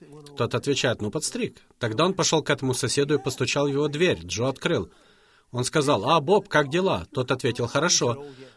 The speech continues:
"Джо, я слышал, что ты подстриг мой газон". "О, да. Почему ты это сделал?" "Это все произошло, когда я родился свыше". Он сказал: "Когда я родился свыше, я услышал, что проповедник говорил о любви".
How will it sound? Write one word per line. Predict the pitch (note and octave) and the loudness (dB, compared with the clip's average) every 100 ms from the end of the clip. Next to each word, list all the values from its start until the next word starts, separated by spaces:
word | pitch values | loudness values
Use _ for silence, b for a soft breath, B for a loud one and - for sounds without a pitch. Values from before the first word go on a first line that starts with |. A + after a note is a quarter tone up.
| B | B
"Джо, | A2+ G3 | 2 4
я | C#3+ | 6
слышал, | F#3 F#3+ E3+ | 4 2 2
что | - D3+ | 2 2
ты | G3 | 2
подстриг | E3+ C#3 D#3 D3+ | 0 2 2 4
мой | E3 | 2
газон". | D#3+ E3+ F#3+ C#3+ - | 2 4 4 2 -2
"О, | A2 D#3+ | 0 4
да. | C#3 A#2+ - | 4 2 -2
Почему | C3+ - A3 A#3 | 0 2 2 4
ты | |
это | D3+ D#3+ D3 | 4 4 2
сделал?" | D#3 D3 F#2 E2+ b b - | 4 2 2 -4 b b -4
"Это | A#2+ D#3 G3+ | 0 2 2
все | G#3 | 2
произошло, | G3+ D#3+ B2+ B2+ - D3 | 4 4 4 2 0 0
когда | C#3 A#2 A#2+ | 0 2 2
я | |
родился | A2+ F2 G2 C#3 | 2 -2 -4 -4
свыше". | - G3+ - - E3+ - D#3 - - - | -4 -2 -2 -4 -10 -20 -20 -20 -20 -6
Он | A#2 C3 | -2 0
сказал: | - D#3 D3 | 0 2 2
"Когда | - A2+ E3 | 0 0 4
я | G3 | 4
родился | E3 F3+ E3+ | 2 0 0
свыше, | C#3+ F3+ F#3+ D3+ | 0 2 2 4
я | D3 | 4
услышал, | C3 E3 F#3 D3 | 4 2 0 2
что | B2+ C#3 | 0 -2
проповедник | C#3 B2+ A2+ D3 F3+ B2 | -2 0 2 2 2 0
говорил | A#2 A2 B2 C3 | 2 2 2 2
о | |
любви". | D3 D#3 F3+ G#2+ | 2 0 -2 -2